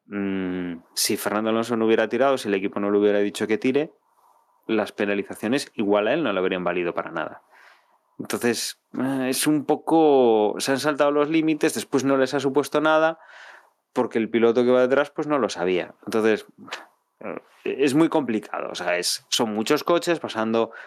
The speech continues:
por un sitio por donde realmente lo que creo que habían dicho es,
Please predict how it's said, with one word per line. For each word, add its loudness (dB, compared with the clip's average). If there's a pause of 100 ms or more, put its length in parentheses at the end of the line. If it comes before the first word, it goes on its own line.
(140)
por 2
un 2
sitio 2
por 0
donde 0 (540)
realmente 0
lo 2
que -4
creo 2
que 2
habían 0
dicho -2 (180)
es, -2